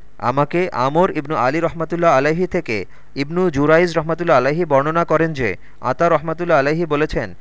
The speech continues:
ইবনু হিশাম রহমাতুল্লাহ আলাইহি যখন মহিলাদের পুরুষদের সঙ্গে তাওয়াফ করতে নিষেধ করেন,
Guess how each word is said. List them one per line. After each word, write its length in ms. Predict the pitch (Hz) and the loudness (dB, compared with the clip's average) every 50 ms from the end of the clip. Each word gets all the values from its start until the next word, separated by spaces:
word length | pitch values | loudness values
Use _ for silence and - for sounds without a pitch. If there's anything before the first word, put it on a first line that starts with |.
| - - - - - | -14 -16 -16 -14 -8
ইবনু 300 | - 139 147 151 175 196 | -6 -6 -4 -2 -2 -4
হিশাম 380 | 196 156 160 147 - 180 170 160 | -2 -2 -4 0 0 0 0 0
রহমাতুল্লাহ 480 | 160 147 151 160 160 165 170 170 160 131 | -2 -4 -2 -4 -4 -2 0 2 4 4
আলাইহি 300 | 131 139 151 156 180 170 | 4 2 0 0 -2 0
যখন 460 | 156 151 139 - - 127 127 151 175 - - - - - - 117 | 0 0 0 2 0 0 -2 -2 -4 -10 -14 -16 -16 -14 -10 -4
মহিলাদের 540 | 117 135 151 170 180 180 175 170 185 185 | -2 0 2 4 6 6 6 4 2 0
পুরুষদের 520 | 175 - - - 151 170 175 165 170 185 175 | 0 -2 0 2 4 4 4 4 2 0 0
সঙ্গে 440 | - - 143 139 143 143 160 180 180 | 0 -2 -4 -2 -2 -2 -2 -2 -2
তাওয়াফ 420 | - - 123 127 147 170 - - | -2 0 2 4 4 4 4 2
করতে 300 | - 170 156 151 165 156 | -2 -4 -2 -2 -2 -4
নিষেধ 320 | 143 143 - - 180 - | -4 -2 -2 -2 -2 -2
করেন, 300 | - 147 123 110 104 92 | 0 0 2 2 0 -2